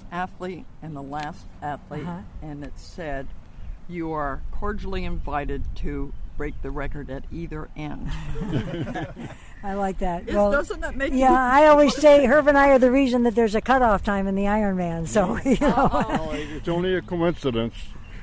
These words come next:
Speaker 3: that the cutoff time is within twenty-one seconds of my first finish
Speaker 2: Well,
Speaker 3: time.
Speaker 2: then I think you're the reason. I think not us. I think you are.
Speaker 1: Bob
Speaker 2: So.
Speaker 1: Babbitt called the other day to ask, uh, what time sunrise was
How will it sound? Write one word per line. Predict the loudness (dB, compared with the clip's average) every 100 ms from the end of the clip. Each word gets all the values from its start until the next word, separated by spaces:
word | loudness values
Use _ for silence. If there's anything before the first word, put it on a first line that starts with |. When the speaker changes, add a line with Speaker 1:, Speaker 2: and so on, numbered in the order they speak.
| -12 -6
Speaker 3:
that | 0 2 2 -4
the | -4
cutoff | -2 0 0 -2
time | -4 0 0 0 -2
is | -4 -4 -6
within | -6 -4 -4 -4
twenty-one | -4 -4 -2 -2
seconds | 0 0 0 -4 -6
of | -4
my | -4 -4
first | -4 -6
finish | -2 0 0 -2 -2
Speaker 2:
Well, | 2 2
Speaker 3:
time. | 4
Speaker 2:
then | 6
I | 8
think | 8 6
you're | 8 6
the | 6 4
reason. | 4 4 2 2
I | 0 2 2 4
think | 4 4
not | 4 8
us. | 8 6 4
I | 0
think | 0 2
you | 4 6
are. | 6 4 -2
Speaker 1:
Bob | -4 -2
Speaker 2:
So. | 2 2
Speaker 1:
Babbitt | 2 0 0 -2 -2
called | -4 -2 -2
the | -4
other | -4 -6
day | -6 -4 -4 -4
to | -4
ask, | -2 -2 -4 -8 -8 -6
uh, | -4 -2 -2 -4 -4
what | -8 -8
time | -10 -6 -6 -8
sunrise | -8 -8 -6 -6 -6 -6 -10 -12
was | -6 -2 -2 -4 -10 -16